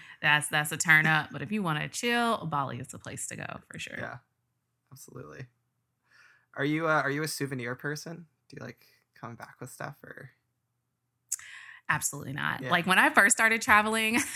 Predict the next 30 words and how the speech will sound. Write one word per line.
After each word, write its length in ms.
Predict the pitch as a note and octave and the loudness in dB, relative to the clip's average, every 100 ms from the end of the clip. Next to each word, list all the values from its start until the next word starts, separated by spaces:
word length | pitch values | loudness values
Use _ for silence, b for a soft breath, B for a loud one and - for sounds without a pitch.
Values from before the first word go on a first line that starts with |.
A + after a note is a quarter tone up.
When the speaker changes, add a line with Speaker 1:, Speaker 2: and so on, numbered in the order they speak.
| C4+ - | 4 4
Speaker 2:
<laughs> 360 | C#4+ - - - | 2 -8 2 6
I 140 | E3+ | 6
was, 560 | D#3 D#3 D#3+ F#3+ G#3 G#3 B B | 6 4 4 4 2 -2 B B
because, 880 | F3 E3 D#3 D#3 D#3 D#3 D3 - - | -4 2 4 4 2 0 -2 -6 0
I 80 | - | 4
don't 120 | A#3+ | 4
know, 60 | C#3 | 2
I 80 | C#3+ | 0
feel 120 | E3+ | 0
like 100 | D#3 | 0
that's 140 | D3 | 0
what 100 | - | -2
you 80 | C3+ | -2
do. 100 | C#3+ | -2
But 120 | C3+ | -2
then 80 | F3+ | -2
you 120 | F#3 | 0
realize 540 | D#3+ D#3+ D#3+ D#3 D#3 - | 2 6 8 8 4 -2
it's 280 | D3+ C#3+ - D3+ | -4 -4 -4 -2
a 40 | |
lot 200 | C#3+ E3+ | 2 2
of 60 | F3 | 2
money, 340 | D3+ D3 D3+ | 0 0 0
and 120 | D3+ | 0
half 200 | D#3+ D3 | 2 0
the 60 | D#3+ | -2
people 280 | E3 D#3+ D#3+ | -4 -2 -2
don't 200 | D3 E3 | -2 -2
even, 160 | E3+ | -2
like, 160 | D#3 | -2